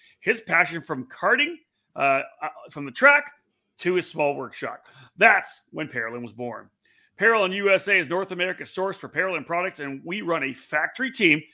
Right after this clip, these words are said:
at all the major Superkarts U S A, U S P K S, and Rock Cup U S A events. The Parolin chassis lineup includes the Invader Shifter,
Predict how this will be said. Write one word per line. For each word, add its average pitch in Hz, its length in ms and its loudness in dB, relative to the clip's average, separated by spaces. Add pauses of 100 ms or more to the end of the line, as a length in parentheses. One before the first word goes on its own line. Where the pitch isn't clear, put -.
(180)
at 208 80 8
all 175 160 10
the 180 80 4
major 131 300 -2
Superkarts 131 640 -8
U 127 120 -8
S 107 200 -8
A, 185 260 6 (200)
U 247 160 0
S 262 180 2
P 226 100 -8
K 180 240 2
S, 139 280 0 (180)
and 135 160 -6
Rock 123 180 -6
Cup - 180 -8
U 120 140 -12
S 104 140 -14
A 113 100 -8
events. 113 380 -6 (420)
The - 80 -8
Parolin 185 380 4
chassis 180 340 2
lineup 170 320 2
includes 165 420 -2 (220)
the 190 160 4
Invader 185 400 4
Shifter, 175 460 -2